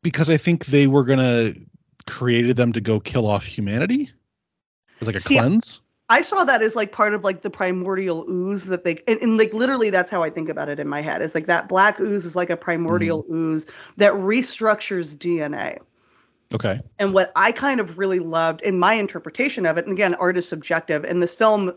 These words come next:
Speaker 2: very much so is science fiction art that does leave a lot open for interpretation. So I think that that's another reason why it's so wonderful. Um, but the way that I interpreted it <laughs> as it's David's first experiments.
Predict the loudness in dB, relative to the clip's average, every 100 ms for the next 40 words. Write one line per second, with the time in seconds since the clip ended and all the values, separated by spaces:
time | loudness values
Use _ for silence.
0 | -8 -4 0 0 0 -4 -4 -2 0 -2
1 | -8 -20 -4 2 2 0 -6 -2 -2 -2
2 | -4 -8 -8 -4 -2 -4 -6 -4 -4 0
3 | 2 2 0 -2 0 -2 -2 -4 -6 -8
4 | -6 -4 -6 -6 -8 -8 -8 -8 -10 -8
5 | -2 0 0 0 -2 0 -2 -2 -6 2
6 | 2 2 -2 -4 -2 -2 -2 -6 -4 -2
7 | 0 0 -2 -2 -2 -2 -6 -16 -16 -4
8 | 2 4 4 2 2 4 4 4 2 2
9 | -4 -4 -2 -2 -2 0 0 0 -10 -10
10 | -4 -4 -2 -2 -2 -4 -6 -6 -6 -10
11 | -8 -2 0 0 -4 -12